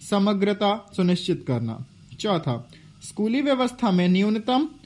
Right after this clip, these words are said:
मानक सुनिश्चित करना। पांचवा, निःशुल्क और अनिवार्य बाल शिक्षा अधिकार दो हज़ार नौ को लागू करने के लिए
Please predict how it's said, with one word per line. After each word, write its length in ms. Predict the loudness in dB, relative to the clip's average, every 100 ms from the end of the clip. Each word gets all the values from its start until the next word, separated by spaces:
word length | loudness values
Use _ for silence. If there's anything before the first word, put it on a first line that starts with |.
| -6 0
मानक 340 | 2 2 -2
सुनिश्चित 600 | -2 0 0 0 -4 -2
करना। 380 | -2 -2 -4 -10 -16 -20 -8 -2
पांचवा, 460 | -2 -2 -4 -6 -12 -8 0
निःशुल्क 480 | 0 2 0 0 -2 -12 -20 -20 -20 -20 -20 -20 -20 -20 -20 -20 -10 0
और 400 | 2 2 0 -4
अनिवार्य 500 | 0 2 2 2 2
बाल 300 | 2 4 2
शिक्षा 380 | 0 -4 0 2
अधिकार 400 | 2 0 0 0
दो 180 | 0 2
हज़ार 300 | 2 0 0
नौ 240 | 0 0
को 160 | 0 2
लागू 440 | 2 2 2 -2 -4 -16 -20 -8 -2
करने 340 | 0 0 0
के 160 | 2 2
लिए 460 | 4 2 -2 -8